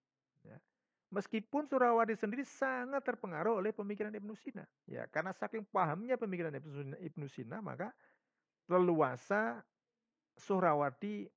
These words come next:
menjelaskan, mendetailkan pemikiran Ibnu Sina dengan modifikasi-modifikasi cara pandang Isyroqi tadi. Ya, Isyroqi tadi. Oleh karena itu kemudian ya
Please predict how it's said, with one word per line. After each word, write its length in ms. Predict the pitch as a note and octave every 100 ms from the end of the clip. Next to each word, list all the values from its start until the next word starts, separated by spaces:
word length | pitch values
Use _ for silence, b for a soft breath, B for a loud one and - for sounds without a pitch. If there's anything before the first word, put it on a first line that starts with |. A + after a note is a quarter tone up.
| -
menjelaskan, 760 | F#3 E3 C#3+ B2 - E3 B2+ G#2 _ _ _ _ _ _ -
mendetailkan 1040 | D#3+ F#3 E3+ C#3+ - D#3 C#3+ - - G#3+
pemikiran 480 | G3+ D#3+ D#3+ D#3 D3+
Ibnu 240 | C#3+ D3 C#3
Sina 400 | - B2+ E3 F#3+
dengan 320 | C3+ D3 F3
modifikasi-modifikasi 1600 | E3+ D#3 C3 C#3 C#3 C3 C#3+ C3+ C3+ B2 B2 A#2 A#2 E3+ G#3 B3 _ _ _
cara 320 | F#3 D#3 D3+
pandang 480 | C3+ A2+ G#2 C#3+ F3+ -
Isyroqi 640 | F3+ D3 E3+ - G#3 G3
tadi. 280 | G#3+ G#3 E3 - _ _ _ _ _ _ A#2
Ya, 160 | A2+ D#3+ G#3
Isyroqi 480 | - D#3 D3+ - D3
tadi. 240 | D3+ C#3 C#3 _ _ _ _ _ _ _ _ _ _ _ _ _ _ _ _ _ _ C3
Oleh 160 | D3
karena 160 | D#3+ D#3+ D#3+
itu 140 | C4+
kemudian 340 | A3+ F3+ A#3+ C4
ya 180 | C#3+